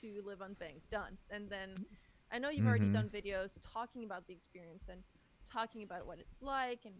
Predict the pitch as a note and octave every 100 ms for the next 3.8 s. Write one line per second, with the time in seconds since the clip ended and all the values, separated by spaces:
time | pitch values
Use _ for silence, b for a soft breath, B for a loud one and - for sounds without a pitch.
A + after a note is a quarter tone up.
0 | F3+ F#3+ F3+ F3+ F3+ E3+ D3+ D3+ - -
1 | - - B3 C4 B3+ G3+ F#3+ G#3 A3+ A3+
2 | A3+ A3 G3 G3 G3+ - G3 - G#3 G3
3 | G3 G3 F#3+ G#3 G3+ G3 G3 G3